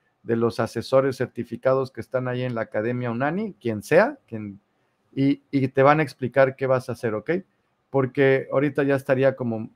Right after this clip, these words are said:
muy largo de explicarte ciertas cosas, tengo que obtener más información, tengo que saber qué estás haciendo. Nos la vamos a llevar tranquila, pero sí tienes que saber qué puedes hacer y qué no,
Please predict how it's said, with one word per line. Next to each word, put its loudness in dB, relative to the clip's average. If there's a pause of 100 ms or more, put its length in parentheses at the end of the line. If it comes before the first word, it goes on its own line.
(200)
muy 0
largo 4
de -2
explicarte -2
ciertas -2
cosas, -4
tengo -2
que -2
obtener -2
más -2
información, -6
tengo -2
que -2
saber -2
qué -8
estás -6
haciendo. -2 (920)
Nos 2
la 8
vamos 8
a 6
llevar 4
tranquila, -2
pero 0
sí -6
tienes -4
que -18
saber -2
qué -4
puedes -2
hacer -4
y -6
qué -8
no, -8